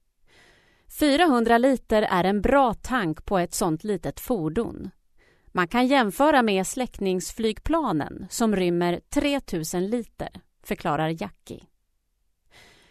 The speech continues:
Med trettio meter slang når ekipaget fram till bränderna på säkert avstånd.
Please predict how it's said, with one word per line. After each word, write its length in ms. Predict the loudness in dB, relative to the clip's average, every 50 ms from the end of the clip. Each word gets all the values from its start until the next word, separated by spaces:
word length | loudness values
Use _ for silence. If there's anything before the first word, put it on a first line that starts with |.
| _ -8
Med 380 | -2 2 2 2 2 2 -2
trettio 480 | -2 0 0 0 0 -2 -2 2 2 4
meter 340 | 4 2 0 0 0 -2 -2
slang 600 | -2 -2 -2 -2 -2 -4 -6 -8 -8 -10 -10 -10 _
når 340 | -2 0 2 2 2 0 -2
ekipaget 680 | -4 -6 -6 -6 -4 0 2 2 0 0 -2 -6 -8 -6
fram 320 | -2 0 0 0 0 -2
till 200 | -4 -2 -4 -2
bränderna 500 | 0 0 0 0 0 0 0 0 0 -2
på 240 | -2 -4 -4 -4 -4
säkert 500 | -2 -2 -2 -2 -4 -6 -6 -8 -6 -2
avstånd. 840 | -2 -2 -2 -2 -4 -6 -8 -6 -6 -6 -6 -8 -12 -16 -18 -18